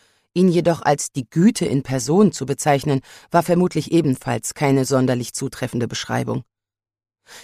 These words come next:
In seiner Jugend hatte er wegen seines gewaltsamen Auftretens mehrmals die Schule wechseln müssen. Er war nicht fähig gewesen, still zu sitzen oder Anweisungen zu befolgen. Das Ausmaß seiner Behinderung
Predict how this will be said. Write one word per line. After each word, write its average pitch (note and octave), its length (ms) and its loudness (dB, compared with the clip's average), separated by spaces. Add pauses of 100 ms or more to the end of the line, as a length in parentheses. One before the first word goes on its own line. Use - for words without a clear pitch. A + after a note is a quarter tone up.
In F#3 120 4
seiner E3+ 280 6
Jugend F#3+ 560 0
hatte E3 200 0
er C#3+ 140 0
wegen D#3 200 0
seines C#3 300 0
gewaltsamen D3 680 0
Auftretens D#3 680 -2 (280)
mehrmals E3 520 2
die D3+ 120 -10
Schule G#3 360 2
wechseln A2+ 360 -6
müssen. A2 280 -8 (1040)
Er F3+ 120 2
war A3 120 4
nicht B3 200 -2
fähig G#3+ 300 2
gewesen, G#3 440 4
still A#3 380 0
zu - 160 -6
sitzen C#3 420 -4
oder C3 320 -4
Anweisungen B2+ 680 2
zu - 140 -10
befolgen. B2 520 -6 (720)
Das D#3 160 -2
Ausmaß A3 440 2
seiner F3 240 2
Behinderung F3+ 580 2